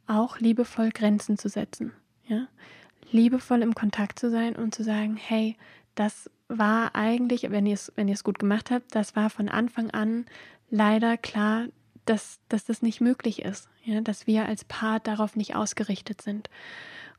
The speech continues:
Und ich finde, es ist eine tricky Stelle und das ist, glaub ich, eine Stelle, wo ganz, ganz viele, äh, wo, wo dann Chaos oder, ähm, Unwissen und, ähm, also Unwissenheit in Form von,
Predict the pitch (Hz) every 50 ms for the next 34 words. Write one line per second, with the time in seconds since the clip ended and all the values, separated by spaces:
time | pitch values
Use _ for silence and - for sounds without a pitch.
0 | _ _ _ _ _ - 214 214 214 208 220 220 220 - - _ _ _ _ _
1 | _ _ _ _ _ _ _ _ - 214 - - 262 262 262 247 - - - 247
2 | 240 - 254 226 202 - - 220 - - 196 190 - - 202 196 196 196 196 202
3 | 208 214 190 - 214 220 - - - 220 202 - - 214 202 - - 214 208 208
4 | 202 196 190 - 214 226 233 - - 220 214 202 - - - - 214 208 208 202
5 | 196 - - - _ _ _ - 202 208 208 208 202 202 202 - - 202 208 208
6 | 208 202 208 202 214 233 - - - 220 214 208 - 202 202 202 196 - - -
7 | 214 202 202 202 202 202 208 - - 220 208 208 208 226 - - - - - -
8 | _ _ - 240 226 220 208 208 202 - - 208 208 208 - - 214 - - -
9 | - - - - - - - - 466 - 247 214 208 202 202 202 202 202 214 226
10 | - _ _ _ _ _ _ _ - - - 202 185 185 185 - - - - 233
11 | 226 214 226 214 - - 220 214 208 202 208 208 214 214 214 208 - - 208 208
12 | - 220 208 208 - - 214 196 202 -